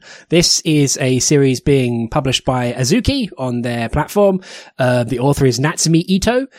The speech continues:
Um, it's currently not complete. Um, there are currently twelve chapters out in English, and I believe all but the latest one are freely available to read, even if you're not a subscriber to Azuki.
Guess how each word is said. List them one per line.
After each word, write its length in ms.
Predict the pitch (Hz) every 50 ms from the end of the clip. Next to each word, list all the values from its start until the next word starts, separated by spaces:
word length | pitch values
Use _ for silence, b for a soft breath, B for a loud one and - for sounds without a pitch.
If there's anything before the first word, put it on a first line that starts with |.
| B B B B -
Um, 220 | 135 135 139 139
it's 120 | 139 -
currently 280 | - - - 196 175 165
not 220 | 170 214 294 302
complete. 500 | - 202 165 - 156 160 190 185 - - - -
Um, 480 | 135 131 131 131 127 127 123 127 120 120
there 120 | 147 143
are 40 | 143
currently 240 | - 170 175 165 -
twelve 540 | - - - 214 233 233 240 233 220 -
chapters 380 | - - 208 202 - - 170 156
out 160 | 180 175 147
in 80 | 135 147
English, 460 | 165 165 156 127 120 120 127 113 -
and 100 | 139 127
I 40 | 127
believe 260 | 127 147 156 143 151
all 160 | 147 156 160
but 180 | 143 143 147 -
the 80 | 131 127
latest 400 | 135 139 139 135 - 120 - -
one 160 | 135 131 123
are 100 | 120 117
freely 380 | 113 - - 151 143 131 131 127
available 400 | 131 135 147 151 139 117 117 117
to 100 | - 123
read, 260 | 110 113 110 110 107
even 220 | 120 120 117 120 120
if 80 | 110
you're 80 | - 123
not 160 | 131 117 117
a 40 | -
subscriber 640 | 117 - - - 180 180 160 127 117 107 101 107 -
to 100 | - 123
Azuki. 540 | 110 107 104 104 107 - - 147 151 147